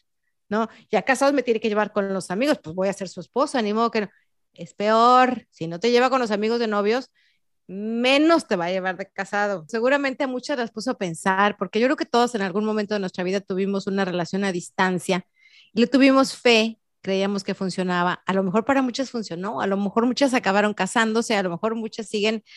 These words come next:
felices y contentas casadas, con niños, con nietos y todo fue muy bonito. Y a lo mejor otras se toparon con pared. Lo único que sí les puedo decir es que siempre tengan los ojos abiertos, tengan confianza en ustedes, crean en ustedes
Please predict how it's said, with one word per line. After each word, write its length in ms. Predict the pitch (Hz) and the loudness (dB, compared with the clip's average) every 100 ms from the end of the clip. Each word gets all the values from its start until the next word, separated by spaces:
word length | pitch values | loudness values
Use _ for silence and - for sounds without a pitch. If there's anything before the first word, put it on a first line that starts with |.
| - - - _ | -20 -20 -20 _
felices 500 | 226 262 277 285 254 | 4 6 4 4 0
y 60 | 254 | 2
contentas 560 | 214 208 220 196 254 | 0 2 -2 -2 -4
casadas, 720 | - 190 208 220 233 247 247 | -6 -4 2 4 6 4 2
con 180 | - 165 | -6 -8
niños, 460 | 190 226 233 233 - | -4 -4 -2 -4 -6
con 180 | 170 175 | -8 -2
nietos 380 | 214 220 220 | -2 -2 -2
y 60 | 190 | -2
todo 160 | 208 208 | -2 0
fue 120 | 220 | 0
muy 140 | 214 | 2
bonito. 480 | 214 233 220 214 190 _ - _ | 2 0 0 -2 -2 _ -20 _
Y 80 | - | 0
a 60 | 226 | 2
lo 100 | 247 | 4
mejor 280 | 262 294 294 | 6 8 6
otras 220 | 285 294 | 4 0
se 100 | 254 | 0
toparon 360 | 196 214 220 | 0 0 0
con 160 | - 180 | -2 -6
pared. 280 | 165 147 - - | -6 -8 -12 -4
Lo 80 | 214 | 0
único 200 | 254 226 | 0 0
que 120 | 226 | -2
sí 100 | 220 | -2
les 160 | 208 | -2
puedo 200 | - 214 | 0 2
decir 480 | 202 185 - 254 196 202 | 2 0 -2 -2 -4 -10
es 140 | - | -8
que 80 | 208 | -6
siempre 280 | 214 185 196 | -6 -4 -4
tengan 280 | 196 196 | -2 -2
los 160 | 185 220 | -2 0
ojos 200 | 220 247 | 0 2
abiertos, 600 | 220 196 180 233 254 - _ - 214 _ | 2 2 0 -2 -6 -10 _ -20 -20 _
tengan 300 | 220 220 226 | 0 2 2
confianza 460 | 208 202 220 240 294 | 0 -2 -2 -2 -4
en 60 | 285 | -4
ustedes, 640 | - 220 202 262 - - _ _ _ _ | -2 0 0 -2 -6 -18 _ _ _ _
crean 460 | - 233 262 277 277 | 2 6 6 6 4
en 120 | 262 | 4
ustedes 720 | 240 - 240 233 247 285 - | 2 2 2 4 2 0 -6